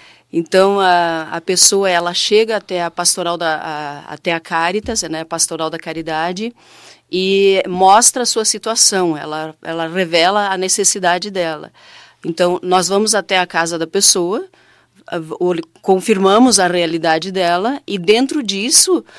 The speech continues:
nós, eh, vamos dando tu, todo o apoio, tudo aquilo que a pessoa precisa. Então essa pessoa, a gente ate-, eh, essa família que a gente atendeu agora de uma maneira especial, eh, nós faz um, ela tava grávida e,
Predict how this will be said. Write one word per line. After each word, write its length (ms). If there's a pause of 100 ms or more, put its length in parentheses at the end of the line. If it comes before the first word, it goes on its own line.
(240)
nós, 520
eh, 260
vamos 380
dando 280
tu, 220
todo 380
o 40
apoio, 460
tudo 180
aquilo 220
que 80
a 20
pessoa 300
precisa. 560 (440)
Então 220
essa 160
pessoa, 380
a 20
gente 220
ate-, 280
eh, 260
essa 240
família 520
que 180
a 100
gente 240
atendeu 360
agora 220
de 60
uma 120
maneira 300
especial, 640 (520)
eh, 320
nós 440 (340)
faz 360
um, 680
ela 220
tava 240
grávida 640 (160)
e, 200